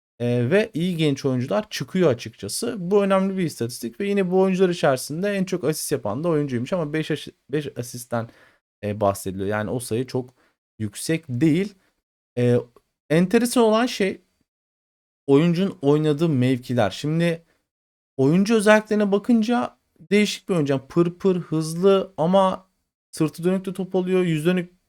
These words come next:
top alıp bire bire de gidiyor. Biraz çelimsiz de görünüyor ama patlayıcılığı, patlayıcılığı da var. Ama,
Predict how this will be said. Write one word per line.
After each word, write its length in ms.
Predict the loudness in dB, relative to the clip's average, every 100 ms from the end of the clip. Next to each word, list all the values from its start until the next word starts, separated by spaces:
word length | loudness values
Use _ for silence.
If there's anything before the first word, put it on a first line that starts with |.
| _
top 180 | -6 -2
alıp 280 | 0 0 -2
bire 220 | -2 0
bire 200 | 2 2
de 80 | 2
gidiyor. 460 | 0 0 2 2 0 -6 _ -2
Biraz 260 | 2 2
çelimsiz 560 | 0 0 0 0 -4 -4
de 60 | -2
görünüyor 540 | 0 0 0 0 0
ama 180 | 0 -2
patlayıcılığı, 840 | 2 2 2 0 0 0 0 -2 -4
patlayıcılığı 800 | -2 0 0 -2 -2 0 0
da 140 | 0 0
var. 180 | 0 -4 -12 -20 _
Ama, 380 | 0 4 4 0